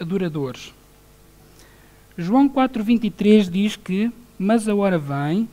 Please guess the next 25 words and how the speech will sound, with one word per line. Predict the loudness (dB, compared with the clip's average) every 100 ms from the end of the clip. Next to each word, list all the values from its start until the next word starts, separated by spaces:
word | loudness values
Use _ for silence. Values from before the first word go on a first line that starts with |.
| -8
e | -4 -4
agora | -2 -4 -4
é, | -4 -6 -6 -8 -10 -20 -20 -20 -10
em | -4 -2
que | 0 2
os | 2
verdadeiros | 2 4 4 6 8 6 6 6 6 6 2 -2 -4 -8 -16
adoradores | -12 -6 -4 -4 -4 -6 -8 -10 -20 _ _ _ _ _ _ _ _ _ _ _
adorarão | -4 0 4 4 4 2
o |
Pai | 2 0 2
em | 0
espírito | -2 -4 -6 0 0 0 -4 -20 -8
e | -2 0
em | 0 0
verdade. | -2 -4 -4 -4 -6 -12 _ _ _ _ _ _ _ _ _ _ _ _ _ -6
Porque | -6 -4
o | -6
Pai | -2 -2
procura | -2 -6 -4 -6 -6
tais | -6 -4 -4 -6
que | -6 -6
assim | -4 -4 -2 -2
o |
adorem." | -4 -4 -4 -2 -4